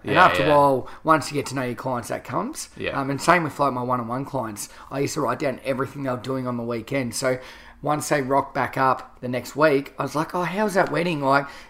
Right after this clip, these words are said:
Speaker 1: how'd you go? You
Speaker 2: Yeah,
Speaker 1: wearing
Speaker 2: yeah.
Speaker 1: a red dress? How'd it look?" Da, da, da.
Speaker 2: Uh-huh.
Speaker 1: And then straight away, they're like, "Wow, how do you even know that?"
Speaker 2: Uh-huh.
Speaker 1: Yeah. So it's a really simple thing to do.
Speaker 2: That's a great idea.
Speaker 1: But, you know, people feel part of something. And
Speaker 2: Yeah.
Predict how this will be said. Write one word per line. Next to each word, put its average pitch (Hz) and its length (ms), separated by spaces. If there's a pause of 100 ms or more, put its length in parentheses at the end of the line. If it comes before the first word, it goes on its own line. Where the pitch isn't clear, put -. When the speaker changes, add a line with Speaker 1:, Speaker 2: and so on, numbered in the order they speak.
(200)
Speaker 1:
how'd 170 320
you 143 60
go? 160 220
You 156 120 (160)
Speaker 2:
Yeah, 98 160
Speaker 1:
wearing 107 200
Speaker 2:
yeah. 101 120
Speaker 1:
a - 20
red 151 140
dress? 147 360
How'd 160 180
it 147 100
look?" 170 300
Da, 135 100
da, 135 80
da. 139 60
Speaker 2:
Uh-huh. 135 100
Speaker 1:
And 156 80
then 147 180 (280)
straight 190 320
away, 147 160
they're 127 100
like, - 240
"Wow, 117 280
how 170 200
do 277 80
you 208 60
even 117 220
know 127 200
that?" 269 300
Speaker 2:
Uh-huh. 90 320 (220)
Speaker 1:
Yeah. 151 200 (100)
So - 140
it's 135 80
a 175 60
really 202 240
simple 139 320
thing 135 160
to 107 100
do. 127 320
Speaker 2:
That's 196 200
a 110 40
great 95 200
idea. - 260
Speaker 1:
But, 156 480 (320)
you 147 100
know, 123 300 (360)
people 139 520
feel 135 260
part 123 320
of 131 60
something. 120 340
And 123 160
Speaker 2:
Yeah. 87 140